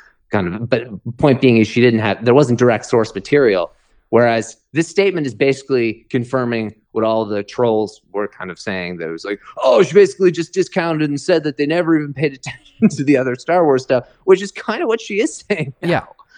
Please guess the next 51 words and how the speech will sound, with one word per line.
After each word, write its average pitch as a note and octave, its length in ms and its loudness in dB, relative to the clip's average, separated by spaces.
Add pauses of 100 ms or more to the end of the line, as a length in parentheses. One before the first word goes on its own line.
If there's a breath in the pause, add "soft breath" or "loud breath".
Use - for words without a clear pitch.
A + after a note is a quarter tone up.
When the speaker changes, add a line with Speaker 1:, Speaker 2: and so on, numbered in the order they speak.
(400 soft breath)
Speaker 1:
And C#3+ 120 -2
so E3+ 100 -6
that's G#3 200 -2
a A3+ 40 2
little A3+ 260 2
disappointing F3 540 -2
to C#3 80 -4
see, C3+ 220 -4
but C#3 180 -2
it D3+ 140 -2
is F#3 240 2 (220)
good G#3+ 260 4
to D#3 100 -2
see B2 460 -6 (160 soft breath)
that A2+ 100 -16
that B2+ 140 -4
is A#2+ 120 -6
indeed B2+ 540 -4
what C3 140 -6
they've A2+ 140 -6
gotten A2+ 280 -6
their G#2 140 -6
shit - 320 -10
together G#2+ 420 -6
to - 160 -12
do F2+ 400 -4 (140)
Speaker 2:
Hmm. A#2+ 120 -12
Speaker 1:
and A2+ 120 -4
that G#2 100 -6
they're A2+ 120 0
working G#2 380 -2
on E2+ 220 -6
that, E2 320 -10 (320)
uh, G#2+ 400 -4
and C#3 160 0
that D3+ 140 -2
they're D#3 200 2
having D#3 320 0
a D#3 60 2
lot C#3+ 240 0
of D3 60 -8
fun E3 260 -4
doing D2+ 300 -8
that. C2+ 180 -18
And A2 100 -16
so B2 120 -4
that's C#3+ 240 0
really C#3 260 4
good A#2+ 220 -2
to A#2 100 -6
see, G2+ 360 -8